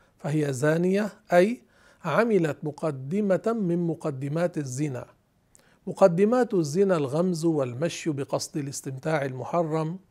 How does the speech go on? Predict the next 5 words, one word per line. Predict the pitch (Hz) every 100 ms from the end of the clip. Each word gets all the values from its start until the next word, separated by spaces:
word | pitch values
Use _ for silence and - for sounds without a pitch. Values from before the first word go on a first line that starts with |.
| _ _ _ _ _
كذلك | 156 147 202 220 208 165
الاستماع | 156 156 - 156 175 202 147
لكلام | 143 139 143 151 190 175
امرأة | 143 160 - 170 -
أجنبية | 147 156 131 143 143 190 190 196